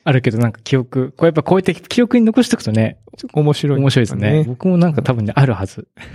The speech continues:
Speaker 2: なんかこれ、あれ？
Speaker 1: 自分がこういうタイトルだと思って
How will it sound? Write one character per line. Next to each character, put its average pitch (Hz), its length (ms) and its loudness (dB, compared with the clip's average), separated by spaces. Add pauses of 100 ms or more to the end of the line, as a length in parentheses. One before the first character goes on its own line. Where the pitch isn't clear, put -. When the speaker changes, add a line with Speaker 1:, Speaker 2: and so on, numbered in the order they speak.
(100)
Speaker 2:
な 185 60 0
ん 160 60 -6
か 143 100 -2
こ 147 140 -4
れ、 147 120 2
あ - 100 -10
れ？ 226 100 0
Speaker 1:
自 120 160 2
分 147 240 2
が 139 100 2
こ 143 200 2
う 143 60 4
い 139 120 4
う 143 60 2
タ 139 120 2
イ 143 80 2
ト 139 80 0
ル 113 60 2
だ 107 80 2
と - 80 -6
思 104 140 -4
っ - 20 -6
て 107 480 -4